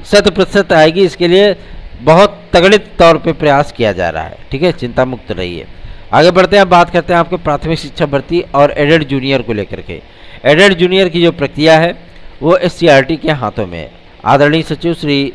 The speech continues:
सर्वेंद्र विक्रम सर से जब बातचीत की गई थी इस मुद्दे पर, तो उन्होंने स्पष्ट कर दिया था कि कुछ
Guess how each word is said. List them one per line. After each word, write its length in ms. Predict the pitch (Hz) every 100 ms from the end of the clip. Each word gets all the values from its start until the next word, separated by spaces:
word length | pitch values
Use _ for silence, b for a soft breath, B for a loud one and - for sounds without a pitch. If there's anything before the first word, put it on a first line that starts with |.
| -
सर्वेंद्र 420 | - 113 139 151
विक्रम 320 | 143 139 147
सर 140 | 143 131
से 180 | - 139
जब 160 | 123
बातचीत 300 | 113 117 - -
की 100 | 120
गई 200 | 123 143
थी 220 | 139 165 - B B -
इस 140 | 117
मुद्दे 280 | 147 135 160
पर, 160 | 165
तो 140 | 175 180
उन्होंने 380 | 143 151 147 135
स्पष्ट 300 | - 151 -
कर 180 | 156
दिया 220 | 131 147 151
था 240 | 117 101 B B B -
कि 80 | 139
कुछ 180 | 151